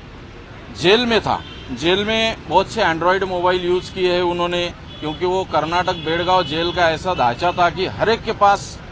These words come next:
Android mobile थे, ऐसा कुछ आरोपी के बयान में आया है। इसी तरह से एक अयप्पा नायडू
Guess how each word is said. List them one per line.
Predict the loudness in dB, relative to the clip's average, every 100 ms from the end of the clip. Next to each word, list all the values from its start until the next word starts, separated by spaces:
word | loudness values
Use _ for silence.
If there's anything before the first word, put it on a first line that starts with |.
| -2 2
Android | 4 6 6 4
mobile | 4 4 4 2
थे, | -2 -4 -8 -8 -2
ऐसा | 0 6 6 6 0 -4
कुछ | 4
आरोपी | 6 8 6 0 -2
के | 2
बयान | 6 6 4
में | 4
आया | 6 8 8
है। | 6 4 -2 -10 -12 -6
इसी | -4 -2 -2
तरह | 2 2 2
से | 4 4 4
एक | 2
अयप्पा | 0 2 2 4 4
नायडू | 6 6 6 4